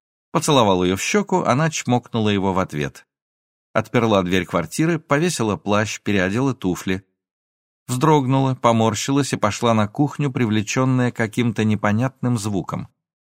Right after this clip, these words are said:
Боже! Домработница Василиса, двадцати пяти лет, сидела на табурете спиной к двери,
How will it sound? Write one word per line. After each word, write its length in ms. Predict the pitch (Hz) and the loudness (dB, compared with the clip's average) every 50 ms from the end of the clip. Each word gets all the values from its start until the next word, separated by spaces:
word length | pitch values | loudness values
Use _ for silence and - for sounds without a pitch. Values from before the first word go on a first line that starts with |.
| _ _ _ _ _ _ _ _ _ _ _ _ - | _ _ _ _ _ _ _ _ _ _ _ _ -4
Боже! 680 | 95 98 92 92 110 127 135 123 95 78 - 78 - _ _ _ _ _ _ _ _ _ _ _ _ _ _ _ _ _ _ | -2 0 0 2 2 4 4 2 0 -2 -6 -12 -16 _ _ _ _ _ _ _ _ _ _ _ _ _ _ _ _ _ _
Домработница 880 | - 120 151 151 147 151 151 147 151 175 175 - 160 151 - - - 123 | 0 2 4 6 6 6 4 4 4 2 0 0 0 -2 -2 0 -2 0
Василиса, 640 | 139 127 - - 135 120 110 110 110 - - 156 151 | 0 0 0 0 0 2 2 2 0 0 -2 -4 -4
двадцати 560 | 127 101 104 110 107 - 123 104 - 147 143 | -2 0 0 0 0 -2 -4 -2 0 -2 -2
пяти 360 | - 123 113 95 - 107 101 | 0 -2 -2 -2 0 0 0
лет, 340 | 92 90 98 135 - - _ _ _ _ _ _ _ _ _ _ _ _ _ | 2 2 2 0 -2 -8 _ _ _ _ _ _ _ _ _ _ _ _ _
сидела 480 | - - 151 139 127 180 202 196 185 | -2 0 2 4 4 4 4 4 4
на 140 | 180 175 160 | 4 2 2
табурете 580 | 160 156 143 135 139 135 151 165 160 - 147 131 | 2 2 2 4 4 4 4 2 0 0 -2 -2
спиной 500 | - - - 120 117 120 120 110 104 95 | -2 -2 0 0 2 2 2 2 2 0
к 80 | 95 | 0
двери, 460 | 95 104 117 151 175 180 180 160 135 | 0 2 4 4 4 2 0 -2 -4